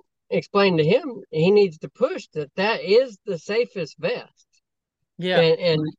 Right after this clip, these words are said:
Speaker 1: push that side of it.
Speaker 2: D-, T K, and so this other company is like T K,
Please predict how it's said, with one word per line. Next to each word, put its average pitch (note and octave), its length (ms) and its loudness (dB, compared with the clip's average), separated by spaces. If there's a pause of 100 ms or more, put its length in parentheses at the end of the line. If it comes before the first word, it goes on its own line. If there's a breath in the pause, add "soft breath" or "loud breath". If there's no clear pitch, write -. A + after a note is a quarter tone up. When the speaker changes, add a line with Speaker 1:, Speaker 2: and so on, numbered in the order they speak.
Speaker 1:
push G3 340 0
that F#3 300 0
side G#3 380 0
of A#2+ 180 -2
it. - 100 -16 (640)
Speaker 2:
D-, A3 220 -8
T C4 260 -6
K, D4 400 0
and G3+ 400 -8
so G#3+ 160 -4
this G3 220 -6
other A3+ 300 -2
company D#3+ 760 -10
is D#3+ 180 -6
like F3+ 360 -2
T D3+ 200 -8
K, C3+ 460 -6